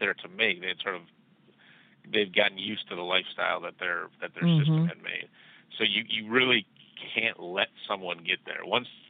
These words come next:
Speaker 1: they're there, it's pretty hard to undo that, uh, without, without paying a whole bunch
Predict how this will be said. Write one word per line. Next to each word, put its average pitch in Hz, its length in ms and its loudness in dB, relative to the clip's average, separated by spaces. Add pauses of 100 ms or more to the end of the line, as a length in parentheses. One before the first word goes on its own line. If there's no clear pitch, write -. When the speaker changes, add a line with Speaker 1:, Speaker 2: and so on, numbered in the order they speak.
(100)
Speaker 1:
they're 98 160 0
there, 98 220 6
it's - 140 -4 (140)
pretty 98 180 0
hard 90 200 2
to 87 80 -2
undo 87 300 -6
that, 107 220 2 (560)
uh, 87 260 2
without, 90 420 0
without 87 340 0
paying 92 200 2
a 82 80 -4
whole 95 260 -6
bunch 95 260 -4